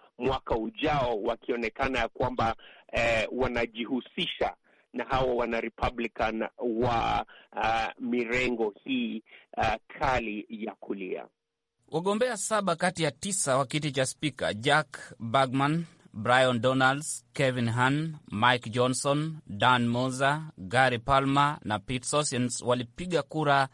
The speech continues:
Speaker 2: ya kutaka kubadili matokeo ya uchaguzi mkuu mwaka elfu mbili ishirini. Hilo ni donda ambalo wa Republican, wa Democrat wanalikumbuka vizuri sana.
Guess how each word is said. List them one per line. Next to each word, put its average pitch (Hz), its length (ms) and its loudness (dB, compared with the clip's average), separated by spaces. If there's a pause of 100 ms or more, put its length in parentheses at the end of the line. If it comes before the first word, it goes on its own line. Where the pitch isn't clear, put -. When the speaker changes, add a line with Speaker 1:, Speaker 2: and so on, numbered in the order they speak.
(520)
Speaker 2:
ya 117 140 2
kutaka 139 380 2
kubadili 147 600 2
matokeo 131 380 0
ya 131 80 4
uchaguzi 127 500 -2
mkuu 139 300 -2
mwaka 131 300 0
elfu 117 240 -4
mbili 117 360 0
ishirini. 107 480 -6
Hilo 151 260 0
ni 135 160 0
donda 151 360 0
ambalo 117 600 0
wa 120 160 0
Republican, 139 920 -2
wa 123 180 2
Democrat 143 720 -2 (220)
wanalikumbuka 117 920 0
vizuri 107 400 -6
sana. 135 400 0